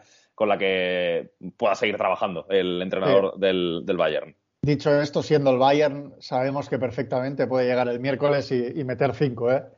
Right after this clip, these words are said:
Speaker 1: No, no, por supuesto, esto, eh, esto es así, porque al final el Bayern, eh, con todo el poderío ofensivo que atesora, eh, es que te lo puede hacer. Y, y yo creo que el Bayern, o sea, creo que si Nagelsmann, eh, opta por volver un poco a los orígenes, o sea,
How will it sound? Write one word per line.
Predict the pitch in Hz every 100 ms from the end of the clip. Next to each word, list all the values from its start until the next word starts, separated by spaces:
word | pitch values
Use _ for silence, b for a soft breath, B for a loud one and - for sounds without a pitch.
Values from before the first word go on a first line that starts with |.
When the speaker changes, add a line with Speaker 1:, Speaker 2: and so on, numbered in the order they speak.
| -
Speaker 1:
No, | 120 131
no, | 151
por | 147
supuesto, | - 131 143 90
esto, | - 131
eh, | 101 98 92
esto | 98
es | 123
así, | 113 160
porque | 180 104
al | 92
final | 101
el | 120
Bayern, | 113 139 185 185
eh, | 101 85
con | 104 98
todo | 98 156
el | 170
poderío | 151 135 120
ofensivo | 117 110 120 104
que | 110 104 101
atesora, | 98 104 - 170 - b b b b b
eh, | 92 92 87 85 76
es | - -
que |
te | -
lo | 104
puede | 107 87
hacer. | 143 135 85
Y, | 87 90 101
y | 107 95 90
yo | 87 92
creo | 104
que | 104 104 -
el | 101 104
Bayern, | 123 131 135 139
o | 104
sea, | 113 101
creo | 123
que | 139
si | 135 135
Nagelsmann, | 127 104 101 92 90 95
eh, | 101 101 104 101 - b b b
opta | 139 143 - 135
por | 120 117 113 110
volver | 117 120 139
un | 127
poco | 107 123
a |
los | 113 117
orígenes, | 107 135 156 - -
o | 98
sea, | 90 98 95 95 95 95